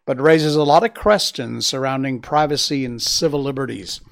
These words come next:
The system uses a technology biometric identification system,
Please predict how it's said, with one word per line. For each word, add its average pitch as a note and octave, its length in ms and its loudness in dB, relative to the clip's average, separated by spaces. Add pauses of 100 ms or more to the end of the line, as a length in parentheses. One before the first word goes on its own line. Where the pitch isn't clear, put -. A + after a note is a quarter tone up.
(760)
The C#3+ 80 -10
system G3+ 480 -2
uses D#3+ 400 -2
a C3 400 -4
technology D3 880 -2
biometric C#3 1040 -2
identification C#3 880 -4
system, E3 680 -4